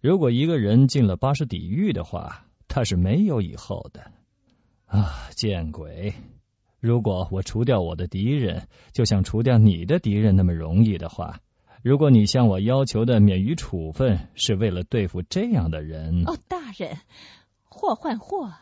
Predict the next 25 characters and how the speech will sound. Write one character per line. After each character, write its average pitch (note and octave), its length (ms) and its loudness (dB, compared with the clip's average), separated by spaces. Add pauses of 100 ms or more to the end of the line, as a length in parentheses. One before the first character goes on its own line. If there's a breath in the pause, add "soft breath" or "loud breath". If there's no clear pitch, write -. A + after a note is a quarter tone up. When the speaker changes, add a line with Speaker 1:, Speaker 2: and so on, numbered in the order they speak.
(140)
Speaker 2:
性 C4+ 320 -8
命 F#3 140 -6
换 G3+ 260 -6
性 G4+ 320 -12
命， D3+ 260 -8 (280 loud breath)
人 F#3+ 240 -6
换 B3+ 220 -10
人。 D#3+ 420 -10 (560 soft breath)
您 G#3 200 -4
把 D#3 160 -8
这 G4 200 -12
一 C4 160 -10
个 A3 100 -6
人 F3+ 220 -6
给 C4+ 260 -8
我， G#3 340 -8 (300 soft breath)
我 F4 140 -4
把 D4+ 160 -6
另 F4+ 260 -8
一 C#4+ 80 -10
个 C#4 140 -10
人 A#3 300 -6 (140)
给 F3+ 160 -8
您。 D3+ 440 -12 (840)
Speaker 1:
哈， - 220 -14